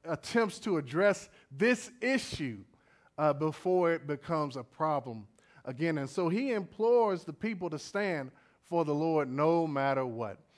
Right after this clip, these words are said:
And so we're gonna go to Joshua chapter twenty-four and look at verses fourteen, uh, through twenty-two and see exactly what Joshua has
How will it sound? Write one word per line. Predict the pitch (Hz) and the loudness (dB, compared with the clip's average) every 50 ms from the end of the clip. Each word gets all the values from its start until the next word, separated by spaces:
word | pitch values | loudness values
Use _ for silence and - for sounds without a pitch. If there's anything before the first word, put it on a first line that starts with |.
| _ - - | _ -10 -4
And | 175 170 | -4 -2
so | - - 214 | 2 2 2
we're | 208 247 269 | 2 2 0
gonna | 277 254 220 | 0 0 2
go | 180 185 208 208 | 2 2 2 2
to | 190 175 | 2 0
Joshua | 156 135 165 175 185 190 185 - - 180 165 | -2 2 4 6 6 6 4 2 -2 -4 -4
chapter | 156 - - 190 175 170 165 - 151 139 135 - - _ _ _ _ _ | -4 -2 2 2 2 2 2 0 -6 -6 -6 -10 -16 _ _ _ _ _
twenty-four | - 190 190 185 175 156 165 - 175 175 170 160 139 | -4 -2 0 2 0 0 -2 -2 -2 0 2 2 0
and | 131 131 | 0 0
look | 135 170 196 196 180 | 0 0 0 2 0
at | 151 135 | -2 -2
verses | 127 139 156 165 156 - 139 131 120 | -2 -2 -2 -2 -2 -4 -8 -12 -12
fourteen, | - - 165 165 151 151 - 170 160 147 147 143 139 139 _ _ _ _ _ _ _ | -8 -6 -4 -4 -4 -4 -6 -6 -6 -6 -6 -8 -10 -14 _ _ _ _ _ _ _
uh, | 147 139 135 | -2 -2 -2
through | 127 - 147 151 143 | -2 -4 -6 -8 -8
twenty-two | 139 - - 165 156 147 139 135 - - 147 143 139 | -10 -8 -8 -6 -4 -4 -6 -6 -6 -4 -4 -4 -4
and | 123 120 | -6 -8
see | 113 - - - 220 226 214 196 160 139 - - _ _ _ _ _ _ | -10 -14 -10 -10 -8 -6 -6 -6 -6 -8 -12 -14 _ _ _ _ _ _
exactly | - 139 135 127 123 160 180 175 170 165 - 165 151 147 | -12 -12 -12 -6 -4 -2 0 0 0 -2 -4 -6 -6 -6
what | 143 135 139 151 143 131 120 | -6 -6 -4 -4 -4 -4 -4
Joshua | 120 139 139 139 135 127 - - 135 127 123 120 | -4 -2 -2 -2 -2 -4 -6 -10 -8 -8 -8 -8
has | 117 131 131 127 123 123 - - - | -6 -6 -6 -6 -6 -6 -10 -16 -20